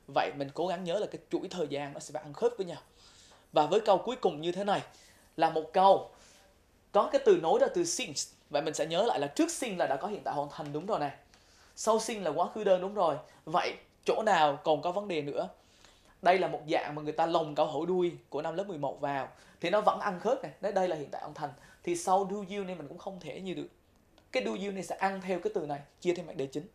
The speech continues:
Thì cái do you này mình cũng phải chỉnh theo đúng cái thì hiện tại hoàn thành. Và ở đây chính là từ have you nhá. Và như thế là mình đã xong cái bài tập một, tức là mình tìm và sửa lỗi sai. Và bây giờ các em đã sẵn sàng để chúng ta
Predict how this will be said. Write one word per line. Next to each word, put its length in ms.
Thì 100
cái 140
do 60
you 240
này 180
mình 200
cũng 100
phải 120
chỉnh 280
theo 140
đúng 240
cái 120
thì 80
hiện 180
tại 100
hoàn 160
thành. 160
Và 120
ở 60
đây 160
chính 160
là 100
từ 300
have 280
you 80
nhá. 140
Và 140
như 180
thế 180
là 100
mình 140
đã 80
xong 260
cái 100
bài 180
tập 240
một, 280
tức 100
là 100
mình 140
tìm 260
và 80
sửa 140
lỗi 140
sai. 220
Và 80
bây 120
giờ 140
các 120
em 160
đã 80
sẵn 180
sàng 220
để 60
chúng 120
ta 160